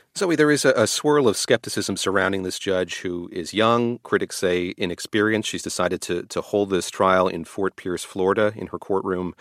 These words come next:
there, so not in Miami where, where the president, uh, appeared a couple weeks back. Um, talk a bit about that, that swirl of skepticism, that swirl of controversy surrounding her, and sort of what this movement this week tells you, uh, about her approach to this, this case.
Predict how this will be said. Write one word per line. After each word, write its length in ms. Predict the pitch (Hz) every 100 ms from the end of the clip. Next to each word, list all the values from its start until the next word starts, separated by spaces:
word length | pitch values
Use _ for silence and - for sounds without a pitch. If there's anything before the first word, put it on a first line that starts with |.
| - - -
there, 140 | 101
so 100 | -
not 180 | 92 95
in 80 | 95
Miami 420 | 90 90 92 95
where, 220 | 85 87 -
where 140 | 87
the 80 | 90
president, 480 | - 87 - 82 - 92
uh, 120 | 87
appeared 360 | 92 - 92 87
a 20 |
couple 240 | 98 92
weeks 220 | 85 85
back. 420 | - 87 87 113 - - - - -
Um, 280 | 90 92 - - - -
talk 180 | 311
a 60 | 196
bit 160 | 170 139
about 260 | 117 117
that, 240 | 107 95 -
that 180 | 98
swirl 380 | - - 101 95
of 80 | 87
skepticism, 480 | - 92 - 85 90
that 140 | 90
swirl 260 | - 98 87
of 160 | -
controversy 460 | - 98 - 87 92
surrounding 360 | - 87 92 92
her, 80 |
and 80 | 90
sort 140 | - 90
of 80 |
what 260 | 90 98 110
this 440 | 98 92 92 - - - - - -
movement 380 | 98 98 98 90
this 180 | 92 -
week 160 | 90
tells 360 | - 104 107 -
you, 400 | 90 85 82 87
uh, 100 | 87 90
about 320 | 87 90 92
her 120 | 92
approach 420 | 80 - 90 -
to 80 | -
this, 220 | 71 73
this 300 | - - 82
case. 360 | - 69 62 -